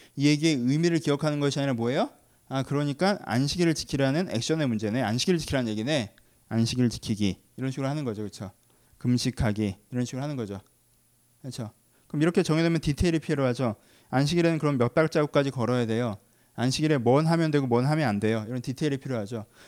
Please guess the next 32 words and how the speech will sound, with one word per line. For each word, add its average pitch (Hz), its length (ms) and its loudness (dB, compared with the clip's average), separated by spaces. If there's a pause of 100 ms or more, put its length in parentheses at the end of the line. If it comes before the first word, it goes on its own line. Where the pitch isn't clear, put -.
(100)
금식을 160 360 4
그러면 156 200 4
얼마 139 300 4
만에 165 180 2
한 160 120 2
번씩 156 300 0
해야 139 140 2
돼요? 117 320 0 (760)
먹-, 131 340 0
뭔 143 380 4
먹으면 147 280 4
되고 147 160 2
뭔 131 180 2
먹으면 123 280 0
안 101 120 -2
돼요. 110 280 -4
물 143 140 -2
먹으면 143 260 -2
돼요, 135 160 -2
안 98 100 -4
돼요? 110 160 -4
이런 123 140 -4
게 139 60 -6
디테일이 143 340 -2
필요한 127 260 -4
거죠. 107 140 -6
그쵸? 98 280 -10 (500)
이런 160 160 2
게 180 80 2
쭉 175 240 -8
쌓이겠죠. 202 460 2
그쵸? 110 280 -2